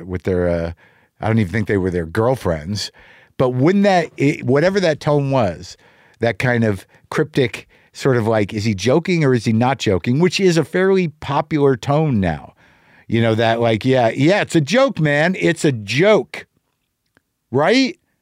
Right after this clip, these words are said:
Or no? Is it a joke? Maybe. Trumpy does that a lot. It's kind of a, a shifty two-sided thing, you know, like, how's it gonna land? Depends on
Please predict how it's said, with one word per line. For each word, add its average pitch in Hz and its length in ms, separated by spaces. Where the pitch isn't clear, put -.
Or 143 160
no? 139 480
Is 139 220
it 180 100
a 190 80
joke? 208 560
Maybe. 165 580
Trumpy 117 640
does 104 220
that 82 220
a 85 60
lot. 82 280
It's 123 180
kind 139 200
of 113 100
a, 117 280
a - 20
shifty 135 400
two-sided 120 600
thing, 87 400
you 101 100
know, 98 160
like, 98 200
how's 113 380
it 127 60
gonna 117 220
land? 131 320
Depends 107 360
on 104 240